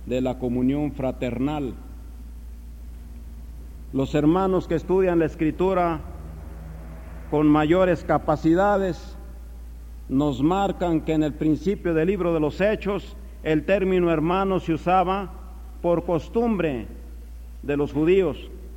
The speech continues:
hermanos de raza, y en ese sentido hermanos de religión. Pero a partir del capítulo diez, versículo veintitrés,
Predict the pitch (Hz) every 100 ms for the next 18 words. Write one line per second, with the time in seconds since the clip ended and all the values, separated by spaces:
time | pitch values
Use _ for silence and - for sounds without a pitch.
0 | - - - - 143 143 185 220 190 165
1 | 160 202 185 170 131 - - - - -
2 | - - - - - - - - - -
3 | - - - - - - - 139 175 156
4 | 175 175 165 185 190 165 143 160 165 165
5 | 143 - - - - - - - - 170
6 | 170 170 131 185 208 156 - - - -
7 | - - - - - - - - - -
8 | - - - - - 151 156 147 151 143
9 | 220 240 214 190 180 175 226 214 190 180
10 | 190 220 175 175 175 - 226 202 185 175
11 | 165 156 156 202 240 240